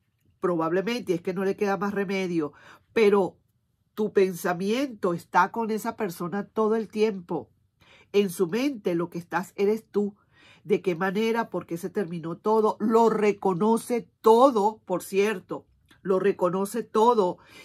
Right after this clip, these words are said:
y quiere hacer cambios. Lo que más me gusta, claro, ya te digo, a lo mejor para algunos de ustedes, colectivo,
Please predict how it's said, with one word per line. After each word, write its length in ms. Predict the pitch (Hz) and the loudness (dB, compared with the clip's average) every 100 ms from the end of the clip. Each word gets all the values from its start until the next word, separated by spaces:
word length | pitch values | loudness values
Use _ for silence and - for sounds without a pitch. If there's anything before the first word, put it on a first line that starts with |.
| - | -10
y 140 | 214 | -8
quiere 340 | - 208 240 254 | -6 0 2 2
hacer 300 | 254 185 - | 0 -4 -4
cambios. 600 | 185 165 143 147 139 _ _ _ | -4 -4 -4 -10 -10 _ _ _
Lo 220 | 190 220 | 2 2
que 120 | 220 | 4
más 200 | 220 302 | 2 0
me 140 | 330 349 | 0 2
gusta, 680 | 311 285 214 - 180 175 - _ _ _ _ _ _ | 4 4 2 0 0 -2 -8 _ _ _ _ _ _
claro, 440 | - 269 247 170 - _ _ _ - _ _ _ | 2 4 4 0 -4 _ _ _ -20 _ _ _
ya 160 | - 151 | -8 -4
te 120 | 202 | 0
digo, 460 | 208 240 185 156 - _ | 0 -2 -2 -4 -6 _
a 140 | 185 | 0
lo 140 | 175 170 | 0 -2
mejor 640 | 165 - 170 185 262 - _ _ _ _ | -8 -6 -2 2 2 0 _ _ _ _
para 220 | - 151 | -2 -2
algunos 460 | 160 151 170 170 202 | -2 -6 -8 -6 -4
de 80 | 220 | -6
ustedes, 460 | - 190 180 202 | -6 -4 0 0
colectivo, 800 | 208 202 165 - 185 196 214 - | 0 -2 -4 -6 -6 -2 -2 -2